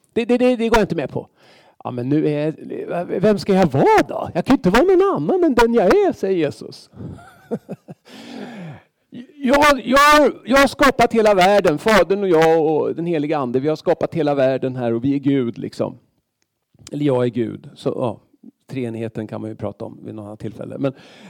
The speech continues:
men liksom, Jesus säger, "Jag är Gud", va? Och, <clears throat> och så.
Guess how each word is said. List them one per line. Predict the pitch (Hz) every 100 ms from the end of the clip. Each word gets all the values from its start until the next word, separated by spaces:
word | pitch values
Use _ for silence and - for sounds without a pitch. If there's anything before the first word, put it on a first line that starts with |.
| 139
men | - 165
liksom, | 139 135
Jesus | 170 139 123
säger, | 135 160
"Jag | 196
är | 190
Gud", | 135 135 127 -
va? | - 131 190
Och, | - 165 156 - 208 202 151 120
<clears throat> | 127
och | 120
så. | 110 95